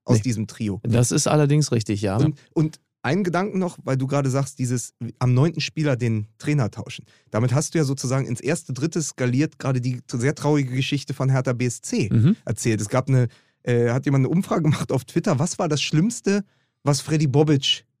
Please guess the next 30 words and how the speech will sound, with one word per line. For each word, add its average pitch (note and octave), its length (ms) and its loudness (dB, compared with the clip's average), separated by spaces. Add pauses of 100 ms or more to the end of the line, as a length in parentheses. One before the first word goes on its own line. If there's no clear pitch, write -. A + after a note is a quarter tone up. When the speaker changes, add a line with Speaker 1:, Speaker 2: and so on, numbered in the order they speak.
(120)
Speaker 2:
Mhm. A2+ 220 4
Speaker 1:
gemacht C3+ 340 6
hat A2 160 -2
in G#2+ 320 -2
der A2+ 140 -2
letzten A2 320 -4
Zeit? G2+ 260 -4 (160)
Da - 60 -14
schrieb C#3 180 0
einer C3+ 220 6
drunter, C#3+ 360 2
äh, B2+ 140 0
der A#2 160 0
Hauskauf C#3+ 400 2
in C3 140 0
Berlin. A#2 340 2 (280)
Speaker 2:
Mhm. G#2+ 160 4
Speaker 1:
Fand D3+ 160 6
ich C#3 100 6
sehr C3+ 120 6
lustig. D#3+ 460 4 (140)
Speaker 2:
<laughs> B2+ 100 6
Speaker 1:
Aber, D#3 360 8
ähm, C#3+ 200 4 (300)
es C3 160 2
war D3 140 6
vor - 160 -2
allen F3+ 100 2
Dingen F3+ 140 4
dieses D#3 440 0